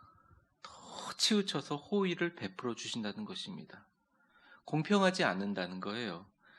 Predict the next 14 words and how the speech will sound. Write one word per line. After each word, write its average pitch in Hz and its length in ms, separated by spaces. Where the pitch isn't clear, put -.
그러한 165 720
사람에게 165 680
집중하여 151 920
새로운 190 640
매일의 123 640
복을 117 300
주신다는 113 560
것입니다. - 580
주님을 147 680
높이는 139 480
자의 123 260
새로운 170 500
축복이란 110 960
정의입니다. 104 800